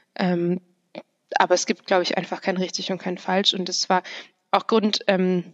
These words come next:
die Videodokumentation deswegen war einfach dadurch, dass so viele Analphabeten sind in dem Land, auch sowas wie eine Unterschrift. In Deutschland würde man ja sagen, unterschreib den Wisch und dann bist du fein raus, weil das ja ganz hohen Wert in unserem Land und auch vor Gericht hat. Ähm, das ist da halt auch einfach nicht so.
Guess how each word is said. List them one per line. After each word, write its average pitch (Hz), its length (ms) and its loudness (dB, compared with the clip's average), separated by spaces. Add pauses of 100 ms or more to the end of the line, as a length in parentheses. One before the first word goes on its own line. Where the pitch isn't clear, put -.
die 190 140 0
Videodokumentation 196 1000 4
deswegen 202 440 2
war 185 120 2
einfach 180 180 -2
dadurch, 185 280 -2
dass - 160 -2
so 202 100 -2
viele 190 320 -2
Analphabeten 190 720 -2
sind 180 160 0
in 185 80 -4
dem 180 120 0
Land, 175 280 0
auch 185 80 -2
sowas - 340 -6
wie 185 60 -2
eine 180 160 0 (240)
Unterschrift. 208 580 -2
In 185 80 -4
Deutschland 185 380 2
würde 196 180 0
man 185 160 4
ja 180 80 6
sagen, 180 240 2
unterschreib 185 540 0
den 180 180 0
Wisch 226 240 2
und 190 160 -2
dann 180 200 4 (420)
bist - 180 -4
du 190 60 -8
fein 180 240 2
raus, 190 480 2 (100)
weil 185 220 4
das 175 160 -2
ja 190 80 4
ganz 196 400 4
hohen 214 260 4
Wert 196 220 2
in 196 140 0
unserem 180 300 0
Land 175 200 2
und - 80 -4
auch 180 160 2
vor - 160 -6
Gericht - 420 -2
hat. - 220 -2 (480)
Ähm, 175 240 0
das 170 180 -2
ist - 240 -2
da 170 100 2
halt 165 160 2
auch 151 200 -2
einfach 170 340 -8
nicht - 160 -4
so. 165 300 -4